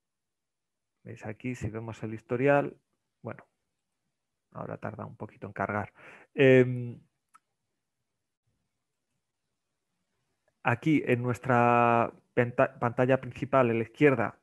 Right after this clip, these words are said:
tenemos lo que es la consola de R que habíamos visto. ¿Veis? Aquí ya han salido el, el histórico de los comandos que hemos escrito. Cinco más diez, siete más dos, ¿vale? Em,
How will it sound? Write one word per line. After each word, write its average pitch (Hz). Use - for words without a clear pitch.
tenemos 120
lo 120
que 127
es 117
la 117
consola 117
de 131
R 143
que -
habíamos 120
visto. 143
¿Veis? 107
Aquí 110
ya 107
han 107
salido 107
el, -
el 107
histórico 107
de 104
los 98
comandos 104
que -
hemos 101
escrito. 131
Cinco 104
más 101
diez, 120
siete -
más 131
dos, -
¿vale? -
Em, 120